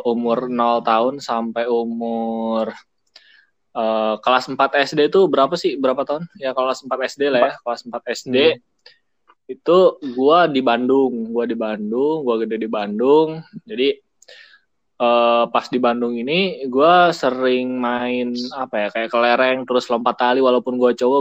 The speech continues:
Speaker 1: gua sering lompat tali juga,
Speaker 2: Iya,
Speaker 1: Cuk.
Speaker 2: sam-
Speaker 1: Dan gua jago, gua jago nih lompat tali nih.
Speaker 2: Anjir, nice banget. Terus?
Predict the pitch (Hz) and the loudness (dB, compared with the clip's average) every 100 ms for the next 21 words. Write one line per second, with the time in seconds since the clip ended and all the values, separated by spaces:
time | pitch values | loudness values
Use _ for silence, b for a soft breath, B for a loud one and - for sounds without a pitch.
0 | 143 147 127 120 117 113 113 117 131 143 | 0 -4 -6 -6 -4 -4 -4 0 6 6
1 | - 127 156 151 - 127 123 127 151 139 | 6 2 -2 -4 -6 0 0 4 4 4
2 | 127 131 147 147 135 - 165 156 147 160 | 2 2 2 0 -2 2 2 4 4 4
3 | 165 160 156 147 143 143 143 190 190 202 | 4 4 0 0 0 2 4 6 6 6
4 | 208 - - 165 160 165 180 180 - _ | 4 0 -4 -4 0 0 2 0 -4 _
5 | _ - 196 277 233 B - 180 | _ -20 -14 -12 -12 B -6 -6